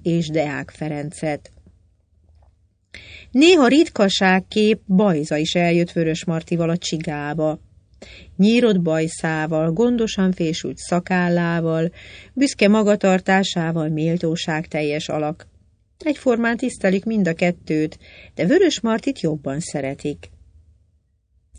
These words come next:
Arra a hírre, hogy Vörösmarty és Bajza polgári kimenőt tartanak, a kedélyes Nagy Ignácis kompareál, ami azt jelenti, hogy pattogni fognak a dugók.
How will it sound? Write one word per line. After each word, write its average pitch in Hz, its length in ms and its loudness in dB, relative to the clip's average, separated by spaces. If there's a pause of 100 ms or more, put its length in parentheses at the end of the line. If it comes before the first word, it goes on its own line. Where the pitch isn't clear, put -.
(540)
Arra 339 320 6
a 202 60 8
hírre, 226 460 4
hogy 156 160 0
Vörösmarty 170 600 0
és 151 140 -4
Bajza 160 360 0
polgári 175 640 0
kimenőt 165 600 0
tartanak, 170 840 -2 (720)
a - 100 -20
kedélyes 160 600 2
Nagy 208 280 0
Ignácis 165 920 -4
kompareál, 156 1120 -2 (360)
ami 165 320 -2
azt 381 300 -6
jelenti, 196 340 2
hogy 165 120 -2
pattogni 170 500 -2
fognak 175 400 0
a 160 100 -2
dugók. 151 600 -4